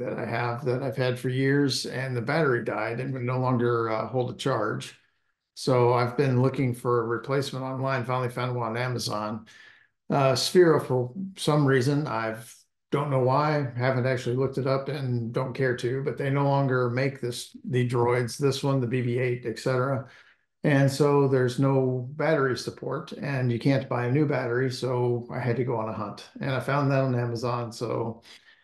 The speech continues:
today we're gonna be performing surgery to, uh,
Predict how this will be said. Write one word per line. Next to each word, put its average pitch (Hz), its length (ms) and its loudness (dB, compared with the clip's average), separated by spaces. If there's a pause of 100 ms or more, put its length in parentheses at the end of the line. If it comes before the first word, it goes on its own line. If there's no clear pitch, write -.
(500)
today 147 260 6
we're 139 140 6
gonna 131 220 6
be 123 60 -2
performing 123 440 0
surgery 131 480 0
to, 120 520 0
uh, 123 380 -6